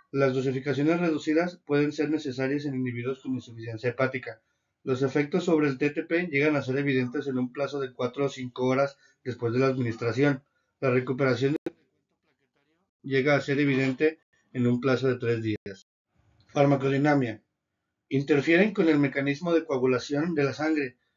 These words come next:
bloqueando la actividad directa de la trombina soluble y unida a coágulos.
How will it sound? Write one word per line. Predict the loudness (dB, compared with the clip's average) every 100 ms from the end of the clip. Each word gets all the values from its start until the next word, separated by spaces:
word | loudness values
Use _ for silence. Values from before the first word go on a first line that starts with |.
| _ -2
bloqueando | 0 2 2 2 4
la | 2
actividad | 2 0 2 2
directa | 2 2 2 0
de | 0
la | 0 -2
trombina | -4 0 0 -2
soluble | -2 -2 0 0 0 -2
y | -2
unida | 0 2 4 2 2
a | 0
coágulos. | 0 0 -2 -8